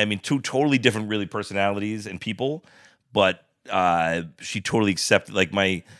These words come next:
it, it was a good relationship. Married, the, you know, we, uh, they had a great relationship growing up. I was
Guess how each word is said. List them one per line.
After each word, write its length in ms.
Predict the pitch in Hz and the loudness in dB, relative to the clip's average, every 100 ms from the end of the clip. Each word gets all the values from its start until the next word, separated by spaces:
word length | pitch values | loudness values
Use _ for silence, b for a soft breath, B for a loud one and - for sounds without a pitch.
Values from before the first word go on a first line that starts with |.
| b - | b -4
it, 120 | 120 | 0
it 120 | 131 | 0
was 100 | 120 | 0
a 60 | 110 | -2
good 200 | 117 123 | 2 2
relationship. 540 | 110 98 - 69 - | 4 2 0 -6 -14
Married, 320 | 95 120 120 113 | -4 0 0 0
the, 80 | |
you 80 | 107 | -2
know, 80 | 101 | -2
we, 160 | 98 95 | -2 -2
uh, 200 | 98 95 | -2 0
they 100 | 101 | -2
had 80 | |
a 40 | 92 | -2
great 180 | 120 110 | -4 -4
relationship 300 | 107 - 95 | -4 -4 -2
growing 220 | 104 98 | -2 0
up. 160 | 98 | 0
I 60 | 90 | 0
was 120 | 87 | -6